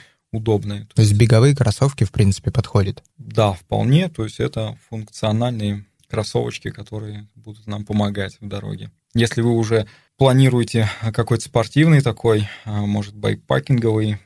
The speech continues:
Speaker 1: маршрут, либо гонку такую на результат, на износ, на минимизацию вещей, то уже как бы тут и подготовка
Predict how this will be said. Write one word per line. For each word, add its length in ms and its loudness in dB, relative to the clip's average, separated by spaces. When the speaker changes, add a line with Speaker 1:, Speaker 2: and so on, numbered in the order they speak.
Speaker 1:
маршрут, 600 -4
либо 200 -2
гонку 480 2
такую 380 -4
на 100 4
результат, 600 -2
на 180 0
износ, 480 -2
на 360 -2
минимизацию 760 0
вещей, 420 -4
то 220 4
уже 380 2
как 220 -4
бы 120 -6
тут 180 -4
и 40 2
подготовка 800 0